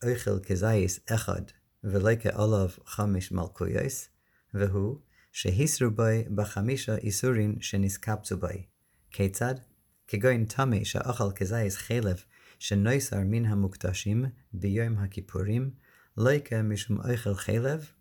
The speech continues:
ומשום אוכל נוסר, ומשום אוכל ביום הכיפורים, ומשום טמא שאכל קודש, ומשום שנהנה מן הקודש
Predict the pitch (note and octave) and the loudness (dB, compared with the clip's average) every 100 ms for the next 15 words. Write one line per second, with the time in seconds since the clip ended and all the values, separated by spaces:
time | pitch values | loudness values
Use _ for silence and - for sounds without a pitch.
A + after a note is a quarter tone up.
0 | _ _ - A#2 G#2+ G2+ G2+ - A#2 A2+ | _ _ -2 0 0 2 0 2 0 2
1 | G#2 G2 F#2+ G2 - B2 C#3 A2+ _ _ | 2 2 2 0 -2 -2 -4 -8 _ _
2 | _ - C3 A#2 G#2+ G#2 - A#2+ A2+ A2 | _ -2 2 2 2 0 2 0 2 0
3 | G2+ G2+ G#2+ G#2 F#2 - - - G#2 C3 | 2 2 2 0 -2 -6 -6 -2 0 0
4 | D3 - _ _ - C3 A2+ A2 A2 G2+ | -2 -6 _ _ -4 0 2 2 0 -2
5 | G2 B2+ C3+ G#2+ F#2+ G2 _ - - G2+ | -2 -2 2 2 0 -4 _ -10 -4 -2
6 | A2+ A2+ G2+ F#2 - - D#2+ G2+ C3 - | -2 -2 -2 -2 -6 -6 -4 -2 -4 -4
7 | - _ _ _ - G#2+ G2+ - C#3 B2 | -12 _ _ _ 0 2 2 0 0 -2
8 | - F#2+ G#2+ B2+ B2+ A2 G#2+ G#2+ G2+ G2 | -2 0 0 0 2 2 2 2 2 2
9 | G2 B2+ A2+ A2 | 2 0 0 -2